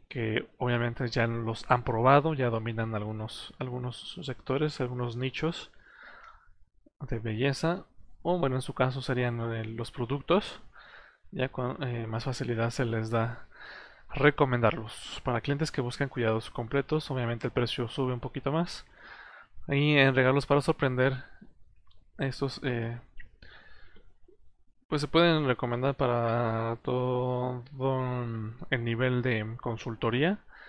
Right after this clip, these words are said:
desde niveles básicos hasta más avanzados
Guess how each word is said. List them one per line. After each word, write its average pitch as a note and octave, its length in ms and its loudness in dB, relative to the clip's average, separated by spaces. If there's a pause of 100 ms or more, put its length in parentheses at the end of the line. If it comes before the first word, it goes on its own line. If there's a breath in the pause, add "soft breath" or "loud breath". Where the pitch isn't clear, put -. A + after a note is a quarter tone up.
(560 loud breath)
desde A#2 320 -4
niveles A#2+ 360 0
básicos D3 520 0
hasta B2+ 180 -6
más A#2 180 -2
avanzados C3 760 0